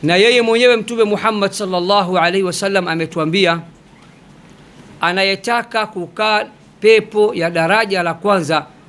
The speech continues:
ahakikishe atakuwa na maadili yaliyo mema. Ukiacha hilo, Al-Hikma Foundation katika vitengo mbalimbali tulivyo navyo, tuna kitengo cha kusomesha na kuhifadhisha Qur'ani.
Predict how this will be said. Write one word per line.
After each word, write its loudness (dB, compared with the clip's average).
ahakikishe -2
atakuwa -2
na -4
maadili 0
yaliyo 2
mema. 2
Ukiacha 2
hilo, 0
Al-Hikma -2
Foundation -2
katika 0
vitengo 0
mbalimbali 0
tulivyo -4
navyo, -2
tuna -8
kitengo -4
cha -8
kusomesha 0
na -4
kuhifadhisha -2
Qur'ani. -4